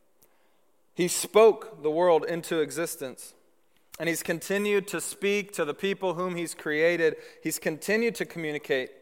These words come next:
to them. We have this book in front of us, the Bible, because God has spoken.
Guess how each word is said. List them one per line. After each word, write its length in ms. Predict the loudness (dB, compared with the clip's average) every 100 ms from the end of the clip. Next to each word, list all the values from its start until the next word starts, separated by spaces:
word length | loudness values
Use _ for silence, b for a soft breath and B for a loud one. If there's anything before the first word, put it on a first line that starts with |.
| _ _ b b _
to 160 | -4 0
them. 300 | 0 -2 -6 -20 _ _ _ _ _ _ _ -12 -4
We 140 | 2
have 320 | 6 6 4
this 160 | -2 -2
book 280 | 2 2 0
in 120 | -2
front 240 | 2 2
of 80 | 2
us, 240 | 0 -2
the 100 | -4
Bible, 340 | 4 6 6 0
because 300 | -4 -6 0
God 240 | 4 4
has 160 | 4 0
spoken. 640 | -2 0 0 0 -10 -12